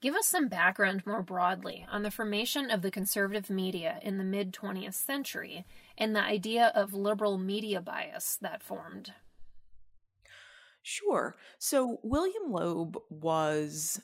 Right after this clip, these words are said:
Speaker 2: part of, of a small but powerful network of right-leaning media owners that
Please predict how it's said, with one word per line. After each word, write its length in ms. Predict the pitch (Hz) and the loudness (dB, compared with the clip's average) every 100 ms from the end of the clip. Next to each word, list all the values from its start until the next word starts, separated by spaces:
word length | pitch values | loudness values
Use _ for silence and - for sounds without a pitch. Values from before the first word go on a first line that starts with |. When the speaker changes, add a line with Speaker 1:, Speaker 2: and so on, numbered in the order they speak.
| _ _ _ _ _ _ _ _ _ _ _ - | _ _ _ _ _ _ _ _ _ _ _ -14
Speaker 2:
part 460 | - 220 226 226 - 160 | -4 4 4 4 2 4
of, 360 | 175 165 156 - | 6 4 2 4
of 160 | 156 | 4
a 100 | 151 | 4
small 540 | 139 - 190 175 190 196 | 0 0 0 2 2 0
but 260 | 165 - - | 0 -2 -4
powerful 920 | - 156 151 156 151 - 151 147 135 | -4 2 4 2 -2 -2 0 0 -2
network 760 | 143 143 - 139 143 135 - - - _ - | -4 -2 -2 0 2 0 -2 -12 -18 _ 0
of 640 | 151 139 139 135 139 143 - _ - - - _ _ - | 2 4 2 2 0 -6 -14 _ -20 -20 -20 _ _ -4
right-leaning 1300 | 160 160 175 - - 165 165 156 147 143 147 147 156 _ _ _ _ _ _ _ | 4 6 4 -2 -8 -4 -2 -2 -4 -4 -6 -8 -10 _ _ _ _ _ _ _
media 520 | 185 175 160 147 147 - | 0 2 2 2 0 -2
owners 680 | 135 127 - 113 - - - - - - _ _ _ - | -6 -8 -8 -6 -6 -6 -8 -20 -20 -20 _ _ _ -6
that 800 | 151 160 147 147 143 - - | 2 4 4 4 0 -2 -4